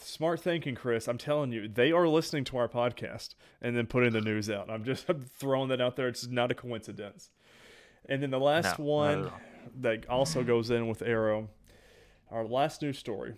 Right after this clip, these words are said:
Speaker 1: C W C E O says another season of Arrow is unlikely. And there's no spoilers in here, Chris, so it's okay. And we're going to deadline dot com, and this is by,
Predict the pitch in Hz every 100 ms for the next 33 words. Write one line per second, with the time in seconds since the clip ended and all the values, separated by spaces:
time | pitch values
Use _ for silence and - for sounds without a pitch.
0 | - - 151 175 185 180 180 180 175 -
1 | - 143 165 127 120 120 - 123 107 107
2 | 117 147 147 - 131 123 127 120 120 110
3 | 107 110 107 107 - 120 113 113 110 -
4 | 107 107 104 - 110 110 _ _ - 113
5 | 113 120 120 131 - 139 123 113 113 107
6 | 110 - 107 - 110 110 - 104 107 -
7 | 120 117 _ _ _ _ _ _ 117 120
8 | 123 123 110 104 117 127 131 131 127 113
9 | 117 101 - 113 110 110 107 107 107 -
10 | 107 107 110 110 110 107 110